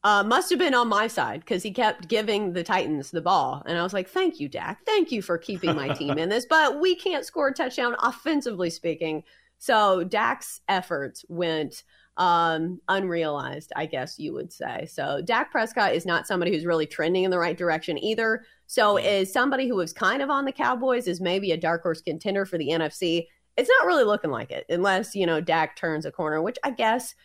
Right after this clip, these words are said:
Speaker 1: could definitely happen. All right, so let's take a look at the A F C playoff picture. Obviously, there's a lot of questions here 'cause we have
Speaker 2: Mm-hmm.
Speaker 1: two of the top teams. Uh, we're not sure when that game's gonna be made up between Buffalo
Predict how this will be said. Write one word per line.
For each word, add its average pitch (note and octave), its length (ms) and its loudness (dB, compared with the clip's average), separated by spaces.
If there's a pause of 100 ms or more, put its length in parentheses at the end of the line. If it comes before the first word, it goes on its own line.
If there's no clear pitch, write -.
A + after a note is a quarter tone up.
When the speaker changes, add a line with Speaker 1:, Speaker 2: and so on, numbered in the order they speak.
(180)
Speaker 1:
could G#3+ 180 0
definitely D3 540 0
happen. E3 640 -2 (180)
All B3 120 4
right, - 160 0
so G#3+ 160 2
let's A3+ 220 0
take C4+ 140 -4
a - 20 -2
look A#3+ 120 0
at A#3 60 -2
the F#3+ 180 -8
A F#3+ 120 2
F F#3 140 0
C F3+ 200 -8
playoff D3 400 -2
picture. E3+ 440 -2 (220)
Obviously, - 400 2
there's C4 180 -2
a A3 40 -2
lot G#3 160 2
of E3 60 -8
questions D3+ 420 -4
here - 240 -8 (260)
'cause F#3+ 340 2
we G3+ 160 -2
have F#3 300 2
Speaker 2:
Mm-hmm. F3 60 -12
Speaker 1:
two C4 140 -6
of B3+ 60 -4
the G#3 80 0
top F#3 320 0
teams. F#3 420 -2 (280)
Uh, F3 580 4
we're F#3 400 0
not A3+ 200 2
sure A3+ 360 2
when F#3+ 380 0
that D#3 200 -2
game's F#3 260 0
gonna F#3+ 160 -4
be E3 120 -2
made D#3+ 200 0
up E3 180 0
between E3 500 -2 (300)
Buffalo C4+ 640 2